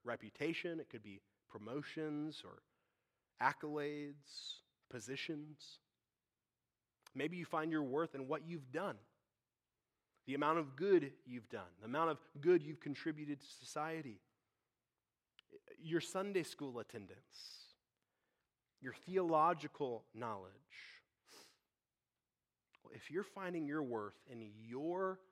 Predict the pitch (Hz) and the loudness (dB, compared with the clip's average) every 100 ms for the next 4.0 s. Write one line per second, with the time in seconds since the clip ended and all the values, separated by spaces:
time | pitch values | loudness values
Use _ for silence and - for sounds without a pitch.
0 | _ _ - - 156 151 113 - 104 95 | _ _ -18 -2 0 0 -2 -10 -12 -16
1 | - - - _ _ _ - 151 143 110 | -16 -18 -18 _ _ _ -12 -4 -2 -2
2 | - - 151 170 165 151 139 139 - 120 | -4 -2 0 0 0 0 -2 -4 -2 -2
3 | - - 120 - - 117 107 110 107 98 | -4 -6 -6 -6 -14 -16 -16 -14 -14 -14